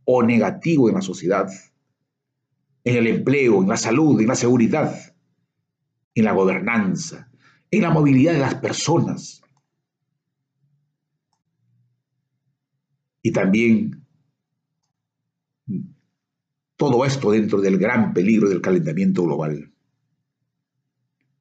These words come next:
Esta situación exige que cada ciudadano incorpore en su cotidiano la cultura de la sostenibilidad,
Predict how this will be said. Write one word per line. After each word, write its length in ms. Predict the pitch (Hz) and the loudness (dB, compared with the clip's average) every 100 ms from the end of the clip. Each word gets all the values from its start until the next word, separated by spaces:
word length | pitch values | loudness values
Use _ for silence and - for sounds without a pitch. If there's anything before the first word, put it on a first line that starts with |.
| _ - - - | _ -20 -20 -6
Esta 180 | 143 151 | -2 0
situación 800 | 127 160 - 139 139 127 - - _ _ _ _ _ _ _ - | 0 0 0 0 2 0 -4 -20 _ _ _ _ _ _ _ -6
exige 400 | 120 - - 135 | -4 -2 -2 -2
que 140 | 110 | -2
cada 200 | 123 123 | -2 -4
ciudadano 720 | - 110 95 120 104 80 - _ _ _ _ _ _ _ _ _ _ _ _ _ _ | -2 -2 -2 -2 -4 -6 -10 _ _ _ _ _ _ _ _ _ _ _ _ _ _
incorpore 640 | 151 151 143 139 - 170 151 | 0 2 2 0 0 2 2
en 80 | |
su 200 | 127 - | 0 0
cotidiano 800 | 113 107 - 131 147 135 - - - _ _ _ _ _ _ _ _ _ _ _ _ _ | -2 -2 -2 -2 0 0 -2 -8 -20 _ _ _ _ _ _ _ _ _ _ _ _ _
la 120 | - 113 | -8 -2
cultura 340 | 117 107 135 | 0 2 2
de 80 | 127 | 2
la 100 | 117 | 0
sostenibilidad, 920 | - - - 117 95 92 82 117 104 | -4 -8 -4 -2 0 0 -2 -4 -4